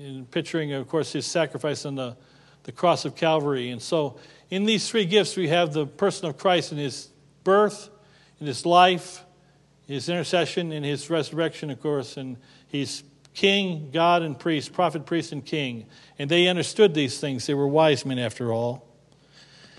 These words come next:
But now we get to what I call the balance of the message, I guess, and the, the, the heartbeat of the message as we d-, dissect the passage.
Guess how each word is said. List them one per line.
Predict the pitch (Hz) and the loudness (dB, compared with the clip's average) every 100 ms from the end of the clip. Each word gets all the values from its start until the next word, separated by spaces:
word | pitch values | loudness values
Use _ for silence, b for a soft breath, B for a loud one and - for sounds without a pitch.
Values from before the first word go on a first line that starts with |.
| b b | b b
But | 160 | 2
now | 196 214 | 6 8
we | 185 | 8
get | 190 175 | 6 4
to | - 170 156 147 - - _ _ _ _ _ _ _ _ _ _ _ _ _ _ - | 6 4 4 0 -6 -20 _ _ _ _ _ _ _ _ _ _ _ _ _ _ -6
what | 151 | 0
I | 160 | 2
call | - 160 151 | 2 2 2
the | 139 123 120 - - _ _ - | 0 -4 -6 -16 -20 _ _ -6
balance | 165 160 135 - | -2 -2 -4 -10
of | |
the | 131 | -8
message, | 147 143 135 120 | -4 -4 -6 -10
I | 123 | -10
guess, | 123 131 123 - | -6 -6 -8 -10
and | 127 120 - - b b b b b _ | -10 -12 -14 -20 b b b b b _
the, | 135 131 123 | -4 -4 -4
the, | 117 123 120 120 | -6 -6 -6 -8
the | 131 117 | -10 -2
heartbeat | 170 135 135 | 0 0 -2
of | 127 | -4
the | 123 | -2
message | 139 117 123 107 | -4 -4 -6 -8
as | 135 110 | -8 -6
we | 131 123 | -8 -8
d-, | 123 143 | -10 -12
dissect | 131 135 120 143 | -6 -4 -2 -4
the | 131 | -6
passage. | 143 143 117 120 113 - | -4 -2 -4 -8 -12 -16